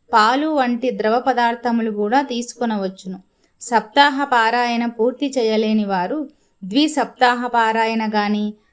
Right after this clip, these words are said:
త్రిసప్తాహ పారాయణ గాని చేసుకొనవచ్చు. అందుకు కూడా అవకాశం లేని వారు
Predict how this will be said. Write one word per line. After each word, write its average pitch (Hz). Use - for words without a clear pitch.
త్రిసప్తాహ 247
పారాయణ 226
గాని 208
చేసుకొనవచ్చు. 202
అందుకు 269
కూడా 285
అవకాశం 240
లేని 214
వారు 190